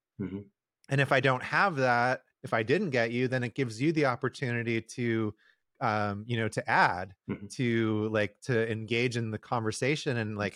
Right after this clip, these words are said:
Speaker 2: help me understand you even better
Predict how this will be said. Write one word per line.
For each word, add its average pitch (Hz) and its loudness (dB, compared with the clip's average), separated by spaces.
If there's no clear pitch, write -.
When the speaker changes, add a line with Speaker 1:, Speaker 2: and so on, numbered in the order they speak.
Speaker 2:
help 135 0
me 127 -2
understand 120 -2
you 107 0
even 104 -2
better 110 0